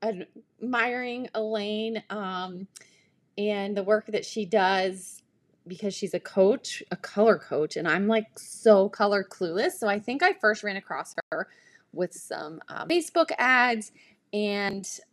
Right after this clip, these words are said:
she has this really nice, clean Kajabi website. Y'all know I'm super huge fan, um, of Kajabi. That's what we use over at my other business, Click Branding. But, uh, her website's,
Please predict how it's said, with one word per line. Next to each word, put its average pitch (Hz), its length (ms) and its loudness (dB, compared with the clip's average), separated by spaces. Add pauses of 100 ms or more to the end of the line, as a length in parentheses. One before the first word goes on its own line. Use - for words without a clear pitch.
(120)
she 185 200 -8
has 202 160 -8
this 180 160 -12
really 349 320 8
nice, 294 260 4
clean 208 380 -2
Kajabi 156 420 -8
website. 427 880 2
Y'all 170 240 2
know 175 540 2
I'm 143 380 -6 (320)
super 208 340 0
huge 208 320 0
fan, 180 460 -2
um, 151 320 -2 (480)
of 170 160 -4
Kajabi. 208 500 8
That's 185 180 0
what 180 100 -10
we 170 80 -14
use 165 140 -14
over 160 220 -2
at - 240 -12
my 160 140 -8
other 156 160 -6
business, 151 260 -14
Click 254 240 -6
Branding. 180 400 -4 (640)
But, 190 280 6 (100)
uh, 160 320 -2
her 226 340 -4
website's, 214 600 -4